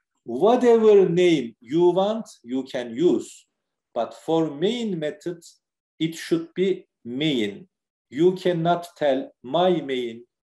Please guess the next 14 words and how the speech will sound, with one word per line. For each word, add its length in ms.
perfect 600
main, 400
good 360
main. 400
It 140
should 260
be 100
just 600
main. 520
It 160
is 120
a 100
single 580
word. 360